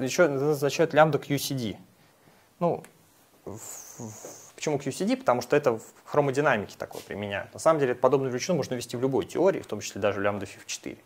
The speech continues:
Ну вот. То есть означает это что? Что если у нас растет, если у нас ра-, если у нас бета, тогда получается, что у нас здесь возникает, что при увеличении масштаба у нас, наоборот, константа убывает, а не растет. И,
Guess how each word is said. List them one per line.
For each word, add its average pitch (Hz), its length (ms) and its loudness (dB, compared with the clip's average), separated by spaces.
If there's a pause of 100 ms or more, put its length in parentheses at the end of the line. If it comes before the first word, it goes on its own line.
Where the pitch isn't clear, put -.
(500)
Ну 123 120 4
вот. 123 260 4 (800)
То 196 120 12
есть 208 220 8 (100)
означает 190 460 12
это 208 180 10
что? - 260 10
Что - 140 2
если 160 200 8
у - 20 10
нас 175 140 6
растет, 175 480 10 (420)
если 131 200 -2
у 139 40 4
нас 135 140 -2
ра-, 147 120 2
если 139 220 -2
у 139 60 -2
нас 143 80 -2
бета, 160 240 4
тогда 156 240 10
получается, 214 400 4
что 151 100 0
у 147 40 2
нас 151 120 2
здесь 190 360 2 (720)
возникает, 135 440 6
что - 120 -2
при 135 120 2
увеличении 147 340 0
масштаба 147 320 6
у - 20 0
нас, 151 240 0
наоборот, 139 300 2
константа 143 300 -4
убывает, 123 580 6 (140)
а 104 60 -10
не 98 100 -2
растет. - 400 -6 (920)
И, 131 460 2